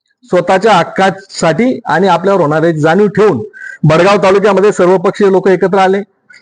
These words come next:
व्यापारी एकत्र आले, मुलं एकत्र आले, सर्व वर्ग या झालेल्या अन्यायाच्या विरोधामध्ये एकत्र झाला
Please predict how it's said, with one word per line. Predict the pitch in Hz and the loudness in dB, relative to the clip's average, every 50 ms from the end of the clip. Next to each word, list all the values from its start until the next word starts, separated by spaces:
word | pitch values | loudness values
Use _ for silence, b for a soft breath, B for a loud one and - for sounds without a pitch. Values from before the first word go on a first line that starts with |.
| B B | B B
व्यापारी | - 135 160 175 185 - 240 226 226 226 | -4 0 2 2 2 2 2 2 2 2
एकत्र | 226 196 233 214 226 | 2 2 2 2 2
आले, | 226 220 220 220 220 233 208 - _ _ _ _ _ _ | 2 2 2 2 0 0 -2 -6 _ _ _ _ _ _
मुलं | 160 165 190 208 233 262 262 254 | 0 2 2 2 4 2 4 4
एकत्र | 254 240 240 233 233 226 233 240 196 233 | 2 2 4 2 2 2 0 0 0 2
आले, | 220 220 220 220 214 | 2 2 2 2 0
सर्व | 214 - 240 247 254 262 269 262 226 | 0 0 0 2 4 4 4 4 4
वर्ग | 220 233 262 262 277 254 196 151 - - _ _ _ _ _ _ - | 2 2 2 2 2 2 0 0 -4 -10 _ _ _ _ _ _ -2
या | 165 202 226 254 262 | 0 2 2 2 2
झालेल्या | 208 190 175 170 180 190 214 226 190 | 2 2 2 2 2 2 4 2 2
अन्यायाच्या | 190 190 196 196 196 196 196 180 - 233 240 | 2 2 2 2 2 2 0 0 0 0 2
विरोधामध्ये | 220 185 180 185 180 185 175 180 180 175 185 | 2 2 2 2 2 2 0 0 0 2 0
एकत्र | 170 151 - 185 170 190 196 | 0 0 -2 -2 0 0 0
झाला | 160 135 110 107 107 | 0 0 -2 -4 -6